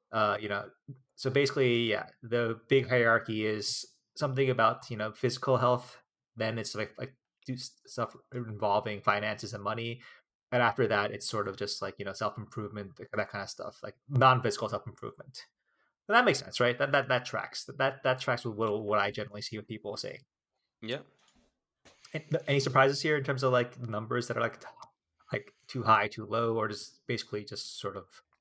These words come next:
Speaker 1: intuitively makes sense here?
Speaker 2: Improving relationship with friends or family is too high.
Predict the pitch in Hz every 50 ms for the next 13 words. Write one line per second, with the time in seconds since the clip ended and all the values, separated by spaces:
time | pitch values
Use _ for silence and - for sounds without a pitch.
0 | _ _ _ _ _ _ _ _ _ - 131 123 120 - 131 117 110 110 104 107
1 | 101 95 95 - - - - - - - - - - _ _ _ _ _ _ _
2 | _ _ 78 _ _ _ _ _ _ _ _ _ _ _ _ _ _ _ _ _
3 | _ _ _ _ _ _ _ _ _ _ _ _ _ _ _ _ _ _ _ -
4 | 113 107 - - 131 135 139 135 117 107 110 113 117 - - 123 110 107 _ -
5 | 107 - - - 104 101 101 98 92 - 98 98 98 98 98 95 - - - 98
6 | 95 92 95